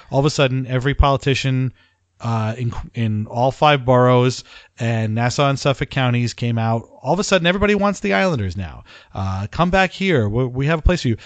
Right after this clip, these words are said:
And then the topper was about a week later when, like you said, the governor of Connecticut and the mayor of Hartford both said, "Hey, we have an arena that hasn't been used in twenty years. You could use that too."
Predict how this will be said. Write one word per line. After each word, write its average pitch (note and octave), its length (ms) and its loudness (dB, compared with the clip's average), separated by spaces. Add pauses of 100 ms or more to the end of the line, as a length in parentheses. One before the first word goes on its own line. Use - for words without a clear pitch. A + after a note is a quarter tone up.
(200)
And C#3 140 2
then D3 260 4
the C3+ 120 -2
topper F3+ 480 6
was B2+ 240 2
about A#2 220 2
a A2+ 40 0
week B2 240 -2
later B2+ 520 4 (280)
when, A2+ 540 0 (180)
like G#2+ 160 -10
you A#2+ 60 -10
said, C3+ 440 2 (360)
the A#2+ 80 -6
governor C3 320 2
of B2 80 -2
Connecticut B2 600 0 (140)
and A#2+ 100 -6
the G#2 60 -4
mayor A#2 200 0
of A#2+ 100 -2
Hartford A#2+ 420 0
both A#2+ 200 2
said, A2+ 260 -4
"Hey, D3 380 2 (260)
we A#3+ 140 4
have G3 160 4
an C#3 80 2
arena C3 260 2
that C#3+ 140 2
hasn't D#3+ 240 2
been E3 120 2
used F3 220 2
in F3 100 0
twenty F#3 280 2
years. F3+ 340 0
You B2 60 -2
could B2 160 -4
use C3+ 220 2
that F#3 220 4
too." D#3 300 4